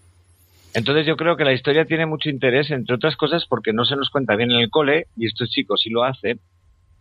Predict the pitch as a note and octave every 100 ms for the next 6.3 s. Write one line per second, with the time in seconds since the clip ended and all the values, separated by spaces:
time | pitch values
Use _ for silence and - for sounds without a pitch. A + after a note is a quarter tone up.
0 | - C#3 C3+ C3+ C#3+ D#3+ D#3 C3 A2+ A#2+
1 | - G#2+ G#2+ C3 D#3 A#2+ F#2+ F#2 A#2+ G2
2 | F2 F#2+ A2 F2+ G2 D3+ C#3+ C3 - A#2+
3 | - - - - A2 A2 G#2 - A2+ B2+
4 | - B2 B2 C3 A2+ - A2+ A2+ G#2+ F#2+
5 | - B2+ B2+ B2+ E2+ E2+ E2 E2 - E2
6 | - C#3